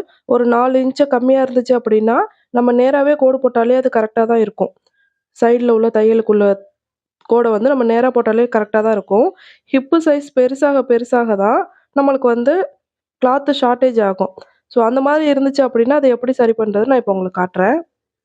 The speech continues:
இப்போ அந்த சிஸ்டர் வந்து கரெக்டா என்ன டவுட் கேக்குறாங்க அப்படின்னு பாத்தீங்கன்னா, இப்போ பேக் பார்ட் நம்ம கட் பண்ணி வச்சிருக்கோம். பேக் பார்ட்ல டாட்டோட அகலம் வந்து பாத்தீங்கன்னா, ஒரு இன்ச் தான் விட்டுருக்கோம். ஒரு இன்ச் விட்டு நம்ம வந்து, ஆம், டாட் பிடிச்சிருவோம். ஓகேங்களா? இதே நம்ம ஃப்ரண்ட் பார்ட்டை வந்து,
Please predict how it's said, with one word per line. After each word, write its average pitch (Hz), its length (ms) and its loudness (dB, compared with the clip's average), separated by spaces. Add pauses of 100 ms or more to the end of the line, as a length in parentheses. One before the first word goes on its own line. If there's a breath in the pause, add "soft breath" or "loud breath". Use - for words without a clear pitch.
(1200)
இப்போ 277 240 0
அந்த 311 200 0
சிஸ்டர் 302 360 -2
வந்து 330 200 2
கரெக்டா 285 360 0
என்ன 285 200 0
டவுட் 285 320 0
கேக்குறாங்க 269 420 0
அப்படின்னு 262 340 -2
பாத்தீங்கன்னா, 233 480 -2 (420 soft breath)
இப்போ 285 240 -2
பேக் 277 260 0
பார்ட் 294 220 -2
நம்ம 277 200 -2
கட் 247 180 -4
பண்ணி 254 160 0
வச்சிருக்கோம். 214 360 -2
பேக் 269 240 -2
பார்ட்ல 262 320 -2 (120)
டாட்டோட 277 500 0
அகலம் 247 340 -2
வந்து 240 160 -2
பாத்தீங்கன்னா, 247 420 0
ஒரு 262 220 2
இன்ச் 269 200 -8
தான் 285 160 0
விட்டுருக்கோம். 247 440 -2
ஒரு 247 160 2
இன்ச் 262 240 -6
விட்டு 262 220 0
நம்ம 269 220 -2
வந்து, 226 220 0 (600)
ஆம், 233 340 0 (440)
டாட் 294 280 -2
பிடிச்சிருவோம். 226 500 -2 (100)
ஓகேங்களா? 226 380 0 (360)
இதே 269 280 2
நம்ம 311 200 -2
ஃப்ரண்ட் 330 360 0
பார்ட்டை 302 340 -2
வந்து, 220 280 0